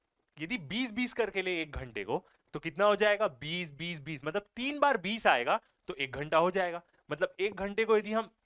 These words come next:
वन बाई थ्री हिस्से में डिवाइड करें, तो वो बीस होगा, ठीक है। और सौ को, सौ का यदि हम एक तिहाई हिस्सा देखें, तो वो कितना होता है? वन पॉइंट थ्री थ्री होता है।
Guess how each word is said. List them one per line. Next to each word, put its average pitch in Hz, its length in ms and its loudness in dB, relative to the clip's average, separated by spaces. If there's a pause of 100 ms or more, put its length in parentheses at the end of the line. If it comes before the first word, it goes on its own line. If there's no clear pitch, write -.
वन 151 260 2
बाई 226 180 2
थ्री 208 220 -8
हिस्से 190 280 -4
में 190 120 0
डिवाइड 151 300 4
करें, 175 180 -2
तो 180 80 -4
वो 160 100 0
बीस 151 300 -8
होगा, 208 200 2 (420)
ठीक 196 160 -4
है। - 120 0 (280)
और 190 220 8 (240)
सौ 226 380 8
को, 247 420 6
सौ 233 340 6
का 247 120 2
यदि 220 220 2
हम 220 200 0
एक 170 200 -4
तिहाई 180 260 -2
हिस्सा 156 260 -2
देखें, 143 240 -4
तो 131 80 -2
वो 120 60 -6
कितना 135 240 -4
होता 120 220 2
है? 101 60 -6
वन 110 100 -2
पॉइंट 135 360 -4
थ्री 120 160 -10
थ्री 127 180 -8
होता 104 240 -2
है। - 60 -18